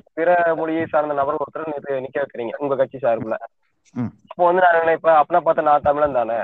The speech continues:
Speaker 1: எதுக்கு த-, என்னுடைய தொகுதியில் தமிழ் இல்லாத ஒரு நபரை நிக்க வைக்கிற அப்படின்னு சொல்லி இவ கேட்கும்போது, நீ மேல மட்டும் தமிழன் தான் இருக்கணும், ஆனா என் தொகுதியில வந்து நீ தெலுங்கு,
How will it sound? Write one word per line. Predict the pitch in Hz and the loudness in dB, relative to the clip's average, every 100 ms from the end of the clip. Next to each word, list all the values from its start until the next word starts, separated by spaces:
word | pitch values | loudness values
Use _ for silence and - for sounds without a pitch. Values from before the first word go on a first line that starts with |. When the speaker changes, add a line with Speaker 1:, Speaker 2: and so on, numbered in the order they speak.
| 92 _ | -8 _
Speaker 1:
எதுக்கு | 165 170 | -4 -2
த-, | 156 131 | 2 2
என்னுடைய | 151 170 165 | 4 2 2
தொகுதியில் | 165 160 170 | 0 0 0
தமிழ் | 160 165 156 | 0 0 2
இல்லாத | 170 165 | 4 2
ஒரு | 147 | 2
நபரை | 151 151 | 0 0
நிக்க | 135 135 | -4 -6
வைக்கிற | 113 - 107 92 _ _ - - | -8 -6 -8 -8 _ _ -20 -12
அப்படின்னு | - 147 190 185 | -4 -2 0 0
சொல்லி | 165 | 0
இவ | 180 | 0
கேட்கும்போது, | 165 180 180 143 135 | 0 -4 -4 -4 -2
நீ | 160 | -2
மேல | 117 131 175 190 | 0 2 4 2
மட்டும் | 180 - 247 247 | -2 -2 0 0
தமிழன் | 160 165 175 170 | -2 0 2 2
தான் | 139 | 0
இருக்கணும், | 123 117 180 247 | -2 -6 -6 -8
ஆனா | - 185 180 | -6 0 2
என் | 190 | 2
தொகுதியில | 190 196 185 | 2 0 0
வந்து | 190 190 | -2 -4
நீ | |
தெலுங்கு, | 175 175 170 | -2 -2 0